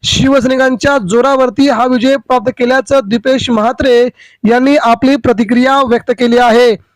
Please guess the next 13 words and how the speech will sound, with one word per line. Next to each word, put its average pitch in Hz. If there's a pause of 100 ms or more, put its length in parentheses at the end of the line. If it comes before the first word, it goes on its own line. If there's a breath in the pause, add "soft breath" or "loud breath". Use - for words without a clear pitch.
(180)
त्यामुळे 262
मित्रांनो, 269
आगामी 269
काळामध्ये 254 (100)
उद्धव 240
ठाकरे 254 (380 loud breath)
हे 262
सांगतील 254
तो 277
आदेश 247
आम्ही 254
इथे 254
पाळू 254